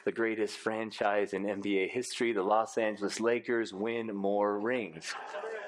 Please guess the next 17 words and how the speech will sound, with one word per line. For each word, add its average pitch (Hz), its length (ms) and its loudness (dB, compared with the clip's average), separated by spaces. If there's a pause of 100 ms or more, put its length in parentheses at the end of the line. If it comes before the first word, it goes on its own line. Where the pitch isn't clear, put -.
(640)
Amen. 101 540 -2
From 101 160 -4
the 90 60 -10
front 110 220 0
row. 104 240 2 (720)
As 90 100 -4
Christians, 156 540 -2
we 143 340 0
know 151 460 4
God, 120 540 4 (160)
or 131 140 6
rather, 139 400 4
we're 135 260 4
known 131 580 0
by 113 500 4 (240)
the 123 80 2
God 131 640 6